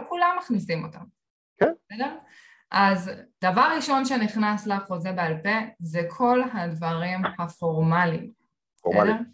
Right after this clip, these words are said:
Speaker 1: שלב ראשון, אתם בעצם כותבים לעצמכם נקודת, נקודות עיקריות מתוך החוזה הכתוב,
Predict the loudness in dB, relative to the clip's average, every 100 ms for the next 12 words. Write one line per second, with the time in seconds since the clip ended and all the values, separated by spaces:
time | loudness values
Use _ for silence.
0 | _ _ -12 -2 2 4 4 2 2 0
1 | -2 -6 _ _ _ -6 0 2 4 2
2 | 0 0 0 -2 -2 0 0 -2 -4 -8
3 | -6 -4 -4 -4 -8 _ -2 -2 -2 2
4 | 2 2 2 2 2 2 2 0 -4 -4
5 | -4 -4 -4 -6 -10 -2 -2 -2 -4 -16
6 | _ _ -6 -6 -8 -10 -6 -2 0 -2
7 | -6 -4 -4 -4